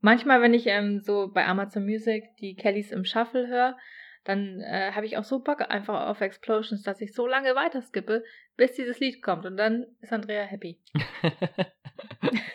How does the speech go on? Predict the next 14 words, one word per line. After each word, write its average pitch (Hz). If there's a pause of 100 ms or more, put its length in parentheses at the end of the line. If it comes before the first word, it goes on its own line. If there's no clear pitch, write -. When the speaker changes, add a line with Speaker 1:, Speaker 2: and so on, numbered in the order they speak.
(360)
Speaker 1:
Ist -
wirklich 254
so. 202 (920)
Speaker 2:
Cool. 113 (720)
Äh, 131
würdest 143
du 151
das 131
zum 147
nächsten 139
Lied 123
auch 95
sagen? 196 (480)
Speaker 1:
Ja. 214